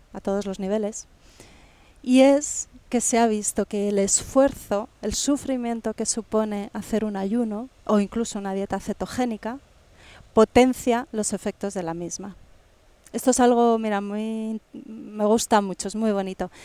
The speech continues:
En medicina siempre hablamos de la homeostasis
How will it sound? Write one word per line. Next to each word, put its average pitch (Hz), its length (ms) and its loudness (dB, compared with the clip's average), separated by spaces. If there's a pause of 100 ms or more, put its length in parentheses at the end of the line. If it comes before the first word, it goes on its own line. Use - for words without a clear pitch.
(180)
En 233 100 0
medicina 233 460 2
siempre 233 500 4
hablamos 202 500 2
de 190 100 0
la 185 120 2
homeostasis 180 800 -6